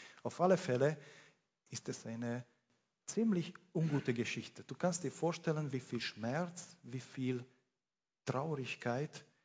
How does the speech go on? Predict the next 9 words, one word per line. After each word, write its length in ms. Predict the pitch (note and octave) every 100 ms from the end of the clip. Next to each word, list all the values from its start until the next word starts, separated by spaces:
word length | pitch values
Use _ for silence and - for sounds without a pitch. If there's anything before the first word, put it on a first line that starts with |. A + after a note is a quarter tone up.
| _
in 140 | - G#2
dieser 240 | C3 B2+
Frau 480 | - - B2 C3+ C3+ - - _
drin 180 | - B2+
sein 320 | B2 A#2 A2+
konnte, 520 | - A#2 B2 - D3 D#3+ - _ _ _ _ _ _ _ -
wenn 120 | A2+
sie 120 | A#2
sieht, 500 | A#2 D#3 B2+ D3 -